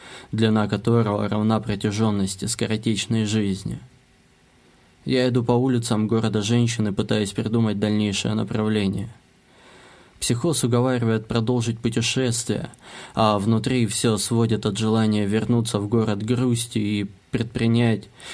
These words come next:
ещё одну попытку найти ту девушку, что посылала, возможно, продолжает посылать мне цветочные шифры. Наверное, я по-,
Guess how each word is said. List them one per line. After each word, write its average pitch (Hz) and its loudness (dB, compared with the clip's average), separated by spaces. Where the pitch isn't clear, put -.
ещё 131 2
одну 127 2
попытку 120 0
найти 113 2
ту 117 -2
девушку, 110 0
что - -4
посылала, 107 0
возможно, 110 0
продолжает 117 2
посылать 110 -2
мне 104 0
цветочные 107 -2
шифры. 113 -2
Наверное, 117 2
я 110 2
по-, 110 0